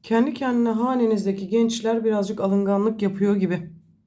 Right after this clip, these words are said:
Hanenizdeki gençler birazcık alınganlık yapıyor. Kafanızda böyle bir büyük bir taç olmuş. Tahtınızda, bahtınızda çok mükemmel ötesi olacak.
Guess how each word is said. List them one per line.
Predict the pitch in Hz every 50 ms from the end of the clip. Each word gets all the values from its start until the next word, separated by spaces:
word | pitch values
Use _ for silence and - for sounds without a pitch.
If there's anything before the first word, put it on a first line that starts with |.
| _ _ _ _ _ _ _ _ _ _ _ _ _ _ _ _ _ _ _ _ _ _ _ _ _ _ _ _ _ _ _ _ _ _ _ _ _ _ _ _ _
Hanenizdeki | - 208 220 233 240 233 214 214 - - 196 196 196 196 175
gençler | 156 214 220 214 214 214 214 220 226 226 214
birazcık | 202 196 196 190 196 202 196
alınganlık | 202 190 190 190 190 185 190 185 190 190 190 190
yapıyor. | 180 165 165 165 165 165 165 - - - - - - - - _ _ _ _ _ _ _ _ _ _ _ _ _ _ _ _ _ _ _ _ -
Kafanızda | - 202 196 202 220 226 226 220 202 240 247 240 233
böyle | 226 220 208 208 202 190
bir | 233 240 - - - - - _ _ _ _ _ _ _ _ _ _ _ _ _ _ _ -
büyük | 170 202 226 226 226 -
bir | 202 196
taç | 208 208 202 202 -
olmuş. | - 185 175 170 170 170 170 - - - - - - _ _ _ _ _ _ _ _ _ _ _ _ _ _ _ _ _ _ _ _ _ _ _ _ _ _ _ _ _ _ _ _ _ _ _ _ _ _ _ _ _ _ _ _
Tahtınızda, | - 208 202 190 - - - 220 220 202 185 208 202 190
bahtınızda | 226 226 208 - - - 202 190 190 190 - - 202 233 247 - - - _ _ -
çok | - - 226 220 - 196
mükemmel | 196 196 196 196 202 196 196 208 208 202
ötesi | 185 196 196 185 185 - 214
olacak. | 202 190 180 175 160 175 175 170 - -